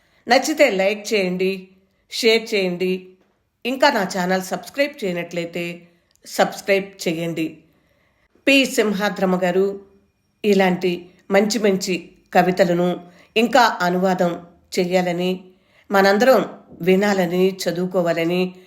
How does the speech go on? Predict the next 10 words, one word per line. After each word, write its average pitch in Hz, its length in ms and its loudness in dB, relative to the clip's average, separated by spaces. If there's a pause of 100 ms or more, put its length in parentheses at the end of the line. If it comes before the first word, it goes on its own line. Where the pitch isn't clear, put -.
(240)
మనస్ఫూర్తిగా 214 600 2
కోరుకుందాము. 190 920 -4 (640)
మీకు 196 240 2
నచ్చినట్లయితే 190 960 -2 (220)
కామెంట్ 190 360 0
కూడా 185 200 2
చేయండి. 185 720 -2 (440)
విభిన్న 262 500 4
కథల, 190 840 2 (140)
కవిత్వాల 180 720 2